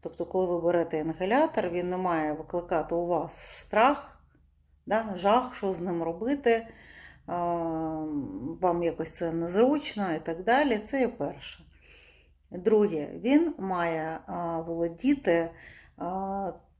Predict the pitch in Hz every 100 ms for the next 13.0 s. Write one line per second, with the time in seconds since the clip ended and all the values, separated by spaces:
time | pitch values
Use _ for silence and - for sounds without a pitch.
0 | - 196 - 269 330 302 254 - - -
1 | 202 165 165 160 147 - - - 185 170
2 | 185 185 185 185 180 - 190 180 - 170
3 | 165 - 240 302 269 214 180 160 160 151
4 | 147 - - 160 175 180 160 160 170 165
5 | 170 156 156 - 160 147 156 151 165 185
6 | 175 - 165 180 175 170 160 151 151 175
7 | 190 277 277 - - - 180 180 165 156
8 | 185 170 214 262 294 - - _ - _
9 | 170 196 214 233 233 190 - 202 - 214
10 | 175 151 147 - - _ _ _ - -
11 | - - - _ _ _ _ _ _ -
12 | 190 175 175 175 208 196 175 - -